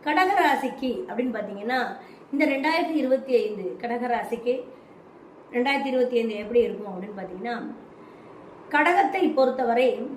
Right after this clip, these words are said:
இந்த ரெண்டாயிரத்தி இருபத்தி ஐந்து ஒரு பாக்கியம் அப்படிங்கிற இடம், பாபி-, பாக்கியம் அப்படிங்கிற இடத்துல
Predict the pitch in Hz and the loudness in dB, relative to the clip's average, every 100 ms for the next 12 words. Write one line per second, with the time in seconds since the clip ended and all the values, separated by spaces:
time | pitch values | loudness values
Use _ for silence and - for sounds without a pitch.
0 | - - 277 277 277 269 254 247 233 226 | -12 -6 0 2 4 4 4 2 2 0
1 | 220 214 202 - - - - - - - | -4 -6 -8 -10 -16 -20 -20 -20 -20 -20
2 | - - 220 269 339 349 302 262 247 240 | -20 -10 -4 2 4 4 2 4 4 4
3 | 247 226 226 262 220 208 240 - - - | 2 2 2 0 0 -2 -2 -4 -18 -20
4 | - - - - - - 262 269 269 254 | -20 -20 -20 -20 -8 4 4 6 6 8
5 | 240 240 196 240 294 262 349 370 370 240 | 6 4 0 2 2 2 2 4 2 0
6 | 226 285 269 240 233 247 277 - 220 226 | 0 0 4 4 6 4 2 -2 -4 2
7 | 262 269 - 233 262 269 302 320 247 226 | 2 0 -2 0 2 0 -2 -2 -4 -2
8 | 254 269 240 220 233 240 247 | 0 0 0 0 -2 0 2